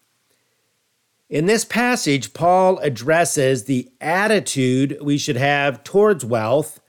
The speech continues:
and what actions the wealthy should take. So here goes.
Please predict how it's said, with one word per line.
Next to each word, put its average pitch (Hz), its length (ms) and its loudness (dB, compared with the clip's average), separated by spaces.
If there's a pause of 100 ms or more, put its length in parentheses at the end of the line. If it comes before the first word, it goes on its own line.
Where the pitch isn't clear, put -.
(680)
and 156 460 0
what 208 320 0
actions 160 760 -2
the 147 100 2
wealthy 160 680 2
should 113 320 -6
take. 139 460 -2 (960)
So 151 420 2
here 214 180 2
goes. 127 540 0